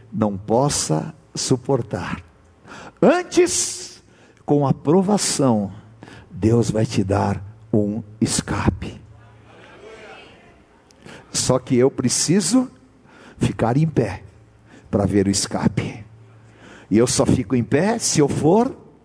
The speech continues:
re-, se eu for re-,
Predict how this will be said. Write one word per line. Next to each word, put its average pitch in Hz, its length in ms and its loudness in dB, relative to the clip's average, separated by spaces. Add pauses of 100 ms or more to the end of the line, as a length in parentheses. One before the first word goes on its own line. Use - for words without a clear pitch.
(160)
re-, 139 380 2 (1500)
se - 140 0
eu 110 60 6
for 131 280 0
re-, 170 460 2